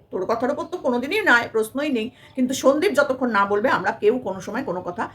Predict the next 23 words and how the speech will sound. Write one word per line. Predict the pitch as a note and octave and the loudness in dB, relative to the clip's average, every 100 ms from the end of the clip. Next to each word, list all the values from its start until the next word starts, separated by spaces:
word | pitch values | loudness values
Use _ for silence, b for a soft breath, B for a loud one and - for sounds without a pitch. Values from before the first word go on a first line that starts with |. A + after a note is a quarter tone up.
| B | B
সত্যি | - A3 - A3+ | -6 -6 -4 -6
মিথ্যে | F3 - - | -4 0 0
ভাবে | E3+ E3+ C4 - B | 2 2 2 -2 B
ভিডিও | - F3+ G3 | 0 2 2
করতে | F#3 - | 0 0
পারি | - D#3 D3+ | 4 4 2
না | C3 - | -6 -8
যে, | F#3+ | -4
"হ্যাঁ, | G#3 G3 B3 | 2 4 2
সন্দীপ | A#3 G3 G3 | 0 -2 -2
এটাই | F3 F3+ | 0 0
করেছে, | C#3+ B2+ - - _ - | 0 -6 -8 -16 _ 0
হ্যাঁ, | G3 B3 C#4 | 4 4 4
সন্দীপ | G#3 G#3+ | 0 0
একেই | F#3+ G#3 G3 | 0 0 -2
বিয়ে | E3 | -2
করবে, | D#3 C#3+ D#3 | -2 -2 0
হ্যাঁ, | G3 C#4 | 2 2
সন্দীপ | D4 B3+ B3+ | 2 0 2
এর | A#3 | 0
সাথে | A#3 A#3 | 0 -4
ফেসে | A#3+ G3 | -4 -2
গেছে, | F3+ B2+ | -2 -4